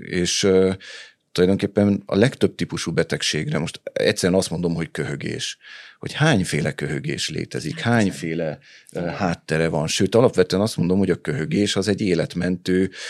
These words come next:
Speaker 1: akaratlanos inger, az a felfele, kifele. Tehát
Speaker 2: Igen.
Speaker 1: van bennem valami, amitől a szervezetem meg akar szabadulni. Ö, hogy akkor kell-e egyáltalán csillapítani azt a köhögést, vagy nem? Ez, és ez a nulladik kérdés, vagy a, a fájdalom.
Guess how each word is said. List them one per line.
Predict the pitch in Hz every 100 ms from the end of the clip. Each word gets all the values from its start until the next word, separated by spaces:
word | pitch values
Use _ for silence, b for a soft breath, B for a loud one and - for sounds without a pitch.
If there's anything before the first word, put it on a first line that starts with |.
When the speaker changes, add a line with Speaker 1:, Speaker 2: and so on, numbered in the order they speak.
| B B
Speaker 1:
akaratlanos | - - 87 87 - 92 -
inger, | 90 82 80
az | 82
a | 80
felfele, | - 104 104 - 92 90
kifele. | 95 - 82 82 - B B B
Tehát | 82
Speaker 2:
Igen. | 90
Speaker 1:
van | 110 101
bennem | 98 101 95 90
valami, | 90 98 90 90 101 120 -
amitől | 92 95 - 92
a | 92
szervezetem | - 85 87 87 - 92
meg | 85
akar | 82 - 90
szabadulni. | - 78 80 - - - - - B B B B - _
Ö, | - 87 90 92 92 -
hogy | - 92
akkor | 101 - 113
kell-e | - - 147 92
egyáltalán | 90 90 85 87 82 85
csillapítani | 85 82 78 82 - 85
azt | 80 -
a | -
köhögést, | - 85 95 104 -
vagy | 113
nem? | 104 76
Ez, | 69 101
és | 92 107
ez | 104
a |
nulladik | 113 101 92 92 -
kérdés, | - - -
vagy | 80 92
a, | 92
a | -
fájdalom. | 87 - 107 90 85 80 71